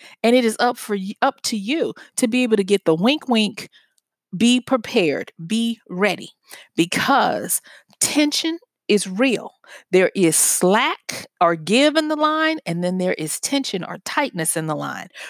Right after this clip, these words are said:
Remember what Marcus Aurelius said? He said, "Be tolerant of others and strict with yourself"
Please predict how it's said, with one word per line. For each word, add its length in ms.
Remember 580
what 160
Marcus 340
Aurelius 400
said? 260
He 60
said, 240
"Be 140
tolerant 480
of 100
others 320
and 80
strict 340
with 120
yourself" 580